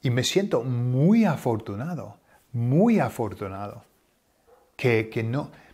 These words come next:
que no tenga que, que coger el coche t-, todos los días para ir al trabajo como antes.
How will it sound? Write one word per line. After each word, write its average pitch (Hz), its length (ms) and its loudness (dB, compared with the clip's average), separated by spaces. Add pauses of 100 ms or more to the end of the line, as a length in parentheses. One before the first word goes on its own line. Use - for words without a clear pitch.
(480)
que 117 140 -2
no 120 140 0
tenga 123 360 -2
que, 127 360 -2
que 123 580 -6 (260)
coger 156 400 -2
el 151 240 0
coche 196 360 -2
t-, - 120 -18
todos 123 340 -4
los - 140 -4
días 92 280 -6
para 107 220 -4
ir 127 220 -4
al 113 140 -6
trabajo 147 460 -4
como 117 300 -2
antes. 185 580 -2